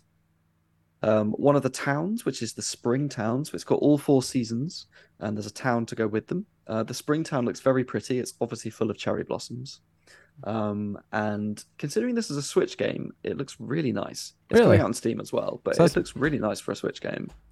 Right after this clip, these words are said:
Speaker 2: Okay, I'll just have to check that out, 'cause I remember looking, when I first saw it, I was like, "Ooh," I wasn't quite sure.
Speaker 1: Hmm.
Speaker 2: Uh, we'll
Speaker 1: I think,
Speaker 2: see.
Speaker 1: I think the graphics are actually looking nice.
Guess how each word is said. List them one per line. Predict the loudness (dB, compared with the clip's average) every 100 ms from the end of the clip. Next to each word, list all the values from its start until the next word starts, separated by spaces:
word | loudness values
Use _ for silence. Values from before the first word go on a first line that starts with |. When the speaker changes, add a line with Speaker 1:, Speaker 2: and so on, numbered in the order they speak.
| _ _ -8
Speaker 2:
Okay, | 6 8
I'll | 8
just | 6
have | 2
to | 6
check | 6
that | 8 10
out, | 10
'cause | 8
I | 8
remember | 10 10 8
looking, | 8 6 4 4 -2 _ _
when | 6 8
I | 8
first | 10 10 10 10
saw | 10 12
it, | 10
I | 8
was | 6
like, | 2 6
"Ooh," | 8 8 6 4 2 -4 -18 -20 _ -4 0
I |
wasn't | 2 2
quite | 6 6 6
sure. | 6 8 8 6 2 _ _ _ _ _ _ _ _ _ _
Speaker 1:
Hmm. | -2 4
Speaker 2:
Uh, | 6 8 8 6
we'll | 6 6
Speaker 1:
I |
think, | 6 2 2
Speaker 2:
see. | 0
Speaker 1:
I | -2
think | 0 -4
the | 2
graphics | 0 0 -2
are | -2
actually | -2
looking | -2 0
nice. | 2 2 -2